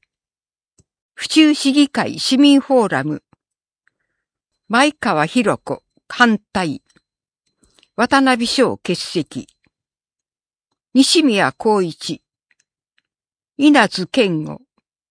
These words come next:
手塚俊久。以上、三名。賛成。公明府中。全員賛成。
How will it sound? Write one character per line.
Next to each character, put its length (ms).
手 120
塚 340
俊 380
久。 340
以 200
上、 440
三 240
名。 440
賛 360
成。 500
公 240
明 260
府 160
中。 480
全 320
員 220
賛 340
成。 540